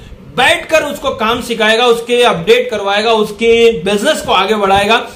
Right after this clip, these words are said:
आपका काम वापस जाने हम नहीं देंगे, ये हमारी guarantee है friends। जो आप सीख कर जाओगे हमारे पास से,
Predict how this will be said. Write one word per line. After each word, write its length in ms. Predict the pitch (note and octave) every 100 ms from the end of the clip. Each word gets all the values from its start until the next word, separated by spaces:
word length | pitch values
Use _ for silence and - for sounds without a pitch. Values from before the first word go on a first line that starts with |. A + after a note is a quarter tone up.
| -
आपका 300 | A#3 C4 C#4+
काम 320 | - B3 C#4
वापस 320 | G3+ - B3+
जाने 220 | A#3+ A#3+ A#3+
हम 200 | E3+ A#3+
नहीं 200 | A#3+ B3
देंगे, 180 | A#3 A#3+
ये 100 | A3+
हमारी 360 | D#3 F#3 C4+
guarantee 380 | G3 F#3 G3 F#3
है 100 | D#3+
friends। 680 | C3 A#2 - - - - -
जो 80 | C#4+
आप 300 | D4+ D4 G3+
सीख 280 | - C4 -
कर 120 | C#4+
जाओगे 320 | G#3+ G#3+ A3+
हमारे 340 | A3 F#3 F#3+ G#3
पास 280 | G3+ G#3 G#3
से, 120 | G#3+